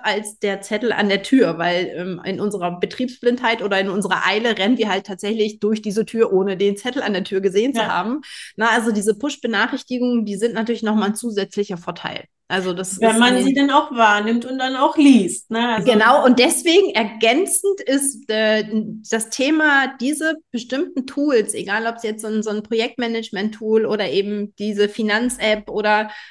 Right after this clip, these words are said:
Speaker 1: ja, wenn man das sich wirklich zur Angewohnheit macht und sagt, „Nee, also damit arbeite ich, das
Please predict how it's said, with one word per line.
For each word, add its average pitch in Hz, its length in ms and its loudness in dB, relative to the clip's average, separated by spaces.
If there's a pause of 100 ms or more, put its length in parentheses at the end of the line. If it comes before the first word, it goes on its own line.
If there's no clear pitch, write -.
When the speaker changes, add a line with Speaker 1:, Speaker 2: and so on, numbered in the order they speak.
(320)
Speaker 1:
ja, 220 340 -4
wenn 220 120 2
man 226 180 0
das 277 280 0
sich 240 240 -4
wirklich 262 340 -6
zur 226 140 -6
Angewohnheit 220 720 -4
macht 202 340 -2
und 220 140 -6
sagt, 220 240 -6
„Nee, 226 300 -4
also 202 240 -2
damit 214 340 -4
arbeite 247 340 -4
ich, 175 160 -12
das 262 380 -2